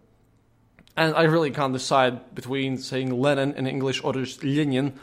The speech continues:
like it should be said. But that's beside the point here.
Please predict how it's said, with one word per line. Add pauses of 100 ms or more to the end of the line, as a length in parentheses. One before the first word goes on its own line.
(360)
like
it
should
be
said. (720)
But
that's
beside
the
point
here.